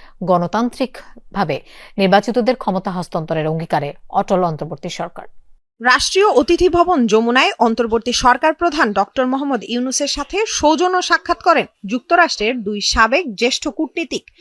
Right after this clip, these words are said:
Speaker 2: আলবার্ট গোম্বিস ও মরস্ট্যান। ঘণ্টাব্যাপী বৈঠকে আলোচনা হয় আসন্ন নির্বাচন, গণভোট, জুলাই বিপ্লব, ও এর পরবর্তী পরিস্থিতি, জুলাই সনদ এবং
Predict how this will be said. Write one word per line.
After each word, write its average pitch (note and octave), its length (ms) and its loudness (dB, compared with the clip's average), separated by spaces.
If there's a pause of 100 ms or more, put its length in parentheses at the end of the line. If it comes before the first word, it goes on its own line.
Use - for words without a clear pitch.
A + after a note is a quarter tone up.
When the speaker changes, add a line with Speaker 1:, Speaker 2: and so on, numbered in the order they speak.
(100)
Speaker 2:
আলবার্ট B3 460 4
গোম্বিস A3+ 500 0 (100)
ও G#3 100 0
মরস্ট্যান। A3 720 0 (320)
ঘণ্টাব্যাপী C#4+ 640 2
বৈঠকে A#3 400 0
আলোচনা B3 500 0
হয় C4 240 2 (120)
আসন্ন A#3+ 420 0
নির্বাচন, A3 600 2 (220)
গণভোট, A#3 560 0 (280)
জুলাই C4 300 2
বিপ্লব, C4+ 460 2 (320)
ও C4 220 4 (100)
এর A#3+ 140 0 (100)
পরবর্তী D4 720 2
পরিস্থিতি, B3 640 -2
জুলাই A3 300 0
সনদ A#3+ 440 0 (120)
এবং B3+ 340 0